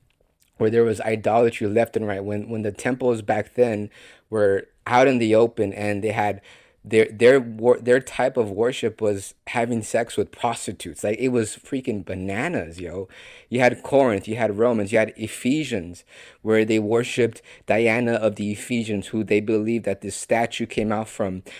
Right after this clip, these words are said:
um, out of Jupiter and fell on the ground, and they worship this, uh, sex god of Diana of the Ephesians. And the most spiritual, meaty epistle of Ephesians, Paul planted a church there. He planted a church in Romans,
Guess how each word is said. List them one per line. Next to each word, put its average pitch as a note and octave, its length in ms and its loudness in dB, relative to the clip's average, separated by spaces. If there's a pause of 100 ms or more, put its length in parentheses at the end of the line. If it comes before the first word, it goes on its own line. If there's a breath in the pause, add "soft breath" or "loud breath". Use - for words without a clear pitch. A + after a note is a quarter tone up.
(300 loud breath)
um, F#2 300 -6
out A2+ 180 0
of F#2+ 140 -4
Jupiter A#2+ 560 0
and G#2+ 100 -2
fell A2+ 240 0
on A2 140 0
the A2 80 -2
ground, A2 280 -4
and G#2 120 -2
they G#2 60 0
worship G#2 600 -2 (300 loud breath)
this, A2 320 -6 (280 soft breath)
uh, G2 220 0
sex - 480 -6
god A2 300 2
of G2 100 0
Diana G#2 380 0
of G2 80 -2
the G2+ 160 -4
Ephesians. G#2 580 -6 (340 loud breath)
And G#2 340 -2
the A2 80 0
most A#2 560 0 (220 soft breath)
spiritual, B2 1040 0
meaty A2 720 -2 (220)
epistle A2 600 -2
of G2 160 -4
Ephesians, G#2+ 560 -4
Paul A2 260 -4
planted G#2+ 340 -6
a F#2+ 60 -8
church - 360 -6
there. G2+ 160 0
He A2 60 -4
planted G#2 320 -6
a F#2 40 -10
church - 280 -6
in G2 120 -10
Romans, G2+ 480 -6